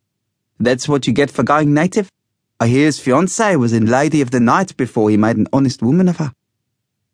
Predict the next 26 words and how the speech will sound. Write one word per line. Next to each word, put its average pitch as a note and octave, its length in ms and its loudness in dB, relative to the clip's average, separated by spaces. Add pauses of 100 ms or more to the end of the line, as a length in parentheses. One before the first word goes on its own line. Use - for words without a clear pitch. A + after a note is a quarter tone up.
(220)
"Nothing G#2+ 380 -4
honest A2+ 400 -2
about G2+ 260 -6
that A#2 200 -6
woman. B2 360 0 (460)
Fuck - 360 -4
this, E3+ 240 -2
eh? E3 180 0 (320)
I'm C3+ 180 0
off. - 440 -4
There's B2+ 240 0
no F#3+ 80 0
famous E3 460 0
people B2 320 -4
here C3 280 0
except C3 380 -6
that A2+ 240 -4
creepy C3 320 -2
hobbit A#2 360 -2
guy." - 280 -8 (1000)
"I'll D3+ 100 -2 (120)
call G3+ 100 2
you G3+ 260 0
if C#3 140 -6
Clooney E3 320 0
comes." E3 380 -2